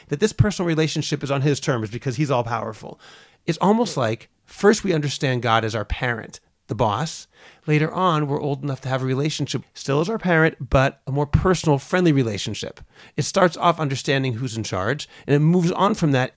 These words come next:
into a relationship of friendship. And I think that's why it moves first from the name of God as authority,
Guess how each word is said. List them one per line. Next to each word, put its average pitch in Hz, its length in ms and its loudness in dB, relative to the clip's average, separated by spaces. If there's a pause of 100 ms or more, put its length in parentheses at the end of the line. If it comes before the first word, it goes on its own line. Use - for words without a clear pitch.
into 135 180 -2
a 143 60 0
relationship 131 600 0 (280)
of 123 360 0
friendship. - 640 -4 (300)
And 127 80 2
I 120 60 0
think 160 180 -2
that's 151 220 -2
why 139 100 4
it 131 60 2
moves 131 340 -2
first 180 400 2
from 131 300 2
the 120 80 2
name 127 200 2
of 113 120 -4
God 113 220 2
as 101 140 -6
authority, 135 640 0